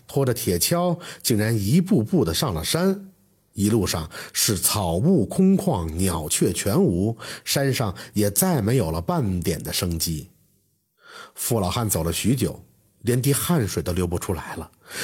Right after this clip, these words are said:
只有那嘴巴上干裂的口子结了血痂，像是在提醒着傅老汉，他的生命也快干了。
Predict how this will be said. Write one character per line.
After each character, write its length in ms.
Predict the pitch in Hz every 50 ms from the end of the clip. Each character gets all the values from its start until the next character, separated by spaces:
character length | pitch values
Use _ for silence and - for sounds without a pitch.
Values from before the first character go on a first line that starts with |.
| - - -
只 120 | - 131
有 100 | 147 143
那 120 | 135 139
嘴 320 | 131 - - 120 101 95 92
巴 120 | 85 120
上 180 | 120 147 131 110
干 340 | - 160 156 160 165 170 170
裂 160 | 170 147 113
的 80 | 104
口 300 | 104 - - 87 80 82
子 220 | 78 - 131 123 117 - - - - -
结 200 | - 110 123 135
了 80 | 147
血 280 | - - - - 82 -
痂， 320 | - - 143 143 139 127 - - - - - -
像 220 | - - - 104
是 80 | - 104
在 140 | 113 98 95
提 280 | - - - 107 151 165
醒 200 | - - 90 85
着 80 | 92
傅 160 | 92 - -
老 140 | 92 78 82
汉， 280 | - - 107 82 73 - - _ _ _ _ _ _ _ _ _ _ _ -
他 140 | - 98
的 120 | 90 92 87
生 240 | - - - 117 117
命 360 | 120 120 127 123 101 76 67 73 - - - - - _ _
也 140 | - 87 78
快 200 | - - 82 78
干 260 | 73 - - 98 101 110
了。 280 | 117 98 76 - -